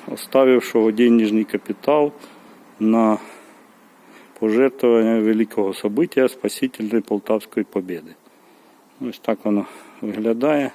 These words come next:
ця назва. Бачите, ехо тут відбувається. Ну і треба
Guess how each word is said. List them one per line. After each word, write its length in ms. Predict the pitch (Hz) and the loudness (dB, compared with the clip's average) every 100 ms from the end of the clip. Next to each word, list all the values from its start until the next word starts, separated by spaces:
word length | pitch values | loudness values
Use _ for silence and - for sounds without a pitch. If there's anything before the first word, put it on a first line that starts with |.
| - - - - - | -14 -20 -20 -20 -20
ця 200 | - 117 | -6 -2
назва. 480 | 113 117 110 104 110 - - _ _ _ - - - - - - - _ _ - - - - - - - | 0 0 -2 -4 -6 -8 -20 _ _ _ -20 -20 -20 -20 -20 -20 -20 _ _ -20 -16 -14 -14 -18 -18 -8
Бачите, 600 | 107 117 - - 110 131 | -4 -4 -6 -4 0 0
ехо 240 | - 147 - _ _ - - - _ - - - - - _ | 0 -6 -6 _ _ -20 -20 -20 _ -20 -20 -20 -20 -20 _
тут 300 | 117 107 127 | -8 -2 -2
відбувається. 720 | 107 117 117 123 117 110 - | 0 2 2 4 2 0 -4
Ну 340 | 117 127 160 175 | 0 0 0 -2
і 260 | 127 143 131 - _ _ - - _ _ _ _ - | 2 0 -2 -20 _ _ -20 -20 _ _ _ _ -20
треба 420 | - 120 139 127 | -10 -4 0 0